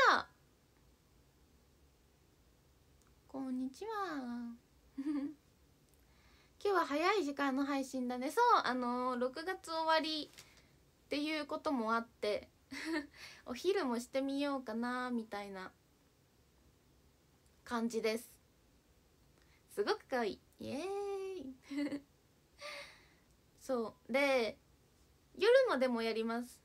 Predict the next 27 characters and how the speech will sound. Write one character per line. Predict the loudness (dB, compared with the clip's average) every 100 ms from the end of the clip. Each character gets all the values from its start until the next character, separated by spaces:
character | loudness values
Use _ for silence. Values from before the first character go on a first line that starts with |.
| -6
夜 | -2 0
も | 0
や | -2 -2
る。 | -2 -8 _ _ -20 _ _
そ | -6 -2 -2 -4 -8
う、 |
夜 | -6 -4 -4
も | -2
や | -4
る。 | -4 -8 -12 _ _ _ _ _ _ -6
あ | -4
き | 2
ら | 4 4
さ | 4
ん、 |
あ | 6 6 6
ら！ | 4 -4 _ _ _ _ _
可 | -2 2
愛 | 2 0
い、 |
あ | -6
り | -4
が | -6
と | -4 -4
う。 | -4 -16 -20 -20 _ _ _ _ _ _ _ _ -20 _ -20 _ _ _ _ _ _ _ _ -14
そ | -8 -6
う、 | -6